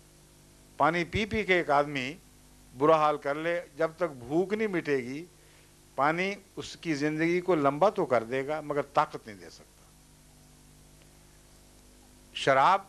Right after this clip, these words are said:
ताकत देती है और शराब पीने वाला एकदम अपने आप को ज़्यादा मजबूत समझता है, जोश आ जाता है उसको, लेकिन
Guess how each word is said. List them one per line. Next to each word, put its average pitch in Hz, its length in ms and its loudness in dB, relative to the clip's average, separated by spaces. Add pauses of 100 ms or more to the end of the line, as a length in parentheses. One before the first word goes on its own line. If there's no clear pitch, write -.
ताकत 170 280 -2
देती 127 300 -10
है 98 160 -20 (1800)
और 131 300 0
शराब 151 280 4
पीने 165 160 -8
वाला 160 200 0
एकदम 175 320 -2
अपने 151 240 -8
आप 143 180 -6
को 131 80 -12
ज़्यादा 135 240 -6
मजबूत 131 340 -14
समझता 107 400 -14
है, 80 120 -20 (840)
जोश 143 240 2
आ 127 100 2
जाता 117 260 -4
है 98 60 -8
उसको, 92 260 -20 (960)
लेकिन 147 400 -2